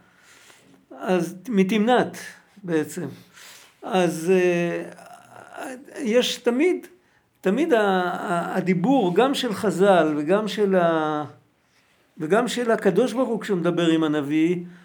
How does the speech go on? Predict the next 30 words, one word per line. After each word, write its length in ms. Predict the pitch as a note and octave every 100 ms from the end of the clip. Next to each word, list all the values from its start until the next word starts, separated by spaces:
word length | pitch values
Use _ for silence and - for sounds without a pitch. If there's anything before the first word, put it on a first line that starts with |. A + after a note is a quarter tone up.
| _
הוא 120 | - F3
תמיד 380 | F#3 F#3+ A#3+
מלביש 440 | A#3 A3+ F#3 B3 C4
את 120 | G#3
זה 240 | A#3 A#3+ A#3
עם 160 | G#3
ה-, 360 | G3 F3+ F3 E3+
עם 200 | F3 G3+
מה 120 | F#3+ F#3
שהנביא 440 | G3 F3+ F3 A3
רואה 220 | A3 G#3+
מסביבו. 640 | A3 F3+ F#3+ E3+ G3+ G3+ A#2 - _ _ _ _ _ _ _ _ _
זה 240 | D3+ E3+
צמצום 460 | F3 F3+ F3+ B3+ B3+
נוראי. 400 | G#3 G3+ B3+ G3 - - _ _ _ _ _
ולאט 500 | E3 F3+ G#3+ D4+ D4
לאט 360 | D4+ C#4+ D4+ C#4+
הוא 80 | A#3
מביא 280 | G#3+ F#3 B3
אותו 260 | A3+ A3+
למקום 400 | G3+ F#3+ F#3 G#3
יותר 320 | F#3+ F#3 G3
עמוק, 240 | F#3 F3+ F3+
יותר 340 | F3 D#3+ F#3+ F3+
מ-, 140 | F3+ D#3 E3 - - - -
אה, 240 | D#3 F#3 F#3+
כשמשה 440 | - F#3+ F3 F#3+
רבנו 340 | G#3+ G3+ G#3+ G#3+
עולה 240 | G3 G3+
למעלה, 640 | G#3 F#3 F#3+ G3 A3 A3+